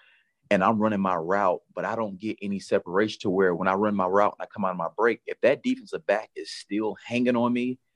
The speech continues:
that means I'm not getting any type of separation at all. If he's still within, right, that yard within me or right up on me, that means I'm not getting any separation for the quarterback to have any room for error. So when you don't get separation, you're making that quarterback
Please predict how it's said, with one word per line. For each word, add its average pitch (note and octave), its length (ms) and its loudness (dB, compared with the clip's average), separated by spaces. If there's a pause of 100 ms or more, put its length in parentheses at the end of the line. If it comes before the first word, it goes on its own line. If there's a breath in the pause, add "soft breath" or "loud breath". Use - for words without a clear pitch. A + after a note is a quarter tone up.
(280)
that A#2+ 140 4
means G#2 200 -2
I'm G2 120 -2
not F#2+ 200 -2
getting F#2+ 220 -6
any F#2 120 -4
type F2 220 -2
of F2 60 -16
separation - 560 -4
at E2 80 -6
all. D#2 300 -2
If - 180 -8
he's C#3+ 320 -8
still B2 320 0
within, G#2 500 -4
right, F2+ 300 2
that F2 280 2
yard F#2 460 4
within F#2+ 400 -4
me E2 260 -8 (380 soft breath)
or E2+ 220 0
right G#2 240 2
up G2 140 -6
on G2+ 240 -2
me, D#2+ 120 -6
that F2+ 160 -2
means F#2 200 -6
I'm G2 100 -2
not G#2 220 0
getting G2 240 -2
any G2 80 -2
separation F#2 760 -2
for F#2+ 100 0
the F2 60 -8
quarterback G2+ 560 0
to F#2 120 -8
have G2+ 300 0
any F2+ 160 -4
room G2 360 -6
for - 160 -2
error. G#2+ 280 0 (420)
So - 120 -2
when F#2+ 160 -2
you A#2 80 2
don't C3 160 4
get B2 160 0
separation, G2+ 760 0
you're C3+ 120 4
making A#2 260 0
that G2+ 200 -2
quarterback G2 580 2